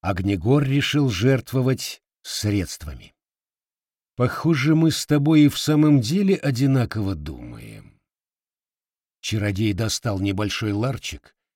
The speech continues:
и, раскрыв его, показал содержимое змею. "Загодя отыскал я у себя десяток амулетов особых для отвода глаз.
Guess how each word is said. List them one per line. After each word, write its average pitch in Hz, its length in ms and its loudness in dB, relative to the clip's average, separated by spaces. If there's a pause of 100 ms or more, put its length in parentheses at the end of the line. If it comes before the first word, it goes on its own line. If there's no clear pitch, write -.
(140)
и, 101 100 -2
раскрыв 120 540 -2
его, 131 400 0 (440)
показал 104 460 -4
содержимое 101 680 -2
змею. 85 480 -6 (1700)
"Загодя 90 1120 -4 (400)
отыскал 113 640 0
я 131 200 2
у 127 100 2
себя 120 380 -2
десяток 117 840 -4 (380)
амулетов 127 760 0
особых - 760 -12 (320)
для 110 320 0
отвода 107 420 -4
глаз. - 720 -8